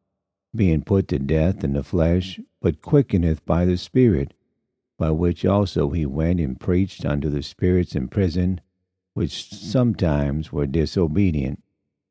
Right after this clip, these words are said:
when once the long suffering of God waited in the days of Noah,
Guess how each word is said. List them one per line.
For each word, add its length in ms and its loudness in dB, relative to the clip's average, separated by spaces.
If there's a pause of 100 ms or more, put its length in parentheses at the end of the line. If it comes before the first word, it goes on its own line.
(140)
when 260 0
once 240 2
the 140 -2
long 420 2
suffering 500 -2
of 180 -6
God 420 0
waited 420 0
in 100 -2
the 80 -2
days 400 0
of 100 -2
Noah, 440 -2